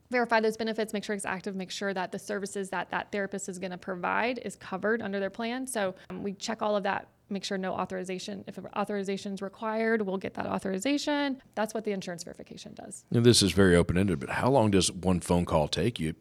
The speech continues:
Speaker 2: It might take you
Speaker 1: Just
Speaker 2: twenty, thirty minutes.
Speaker 1: It depends, yeah. It depends on the insurance. It can be a quick call, or it could be a thirty-minute
Speaker 2: You
Speaker 1: call.
Speaker 2: listen to the music
Speaker 1: Yeah.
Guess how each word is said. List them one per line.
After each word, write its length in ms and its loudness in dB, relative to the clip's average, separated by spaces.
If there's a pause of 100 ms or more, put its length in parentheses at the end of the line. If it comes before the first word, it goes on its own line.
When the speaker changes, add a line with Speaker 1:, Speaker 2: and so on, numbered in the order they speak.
Speaker 2:
It 120 -2
might 160 0
take 140 -2
you 60 -4
Speaker 1:
Just 40 -6
Speaker 2:
twenty, 220 2
thirty 220 0
minutes. 360 -2 (300)
Speaker 1:
It 100 -2
depends, 400 -8
yeah. 260 0 (240)
It 200 2
depends 300 -6
on 80 -6
the 60 -6
insurance. 500 -10 (100)
It 100 -2
can 140 2
be 80 2
a 60 0
quick 240 -4
call, 440 2 (380)
or 140 -4
it 80 -6
could 120 -4
be 160 -4
a 40 -4
thirty-minute 420 -8
Speaker 2:
You 100 0
Speaker 1:
call. 40 4
Speaker 2:
listen 260 4
to 80 4
the 100 2
music 360 4
Speaker 1:
Yeah. 20 -16